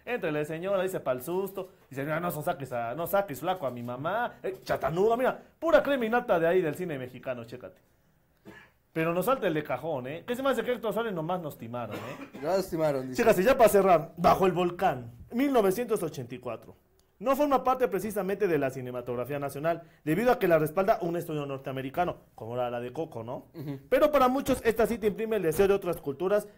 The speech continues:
Speaker 1: por entender la fascinación que el Día de Muertos produce entre los mexicanos. Cuenta la historia de un cónsul británico, chécate, en el pueblo de Cuanahuac, México,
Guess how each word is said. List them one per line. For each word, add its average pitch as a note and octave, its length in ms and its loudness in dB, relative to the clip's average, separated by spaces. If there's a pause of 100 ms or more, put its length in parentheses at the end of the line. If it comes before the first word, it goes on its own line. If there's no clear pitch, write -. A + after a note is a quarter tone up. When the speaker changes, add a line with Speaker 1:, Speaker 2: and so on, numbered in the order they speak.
(260)
Speaker 1:
por F#3+ 240 8
entender E3+ 340 2
la G3 100 4
fascinación D3+ 600 -4
que D3+ 140 0
el B2+ 60 0
Día D3+ 140 0
de D3+ 80 0
Muertos D3 280 -6
produce C3+ 240 -6
entre B2 180 -10
los A2+ 120 -10
mexicanos. A2+ 540 -10 (360)
Cuenta D4 280 4
la F3+ 80 4
historia G#3+ 240 4
de G3 80 4
un G#3 140 0
cónsul G3+ 320 2
británico, G#3 800 -4 (340)
chécate, F#3+ 280 0
en C#3+ 80 -2
el C#3+ 60 -4
pueblo G3+ 200 0
de E3+ 260 -4 (200)
Cuanahuac, C#3 840 0
México, C3+ 500 -12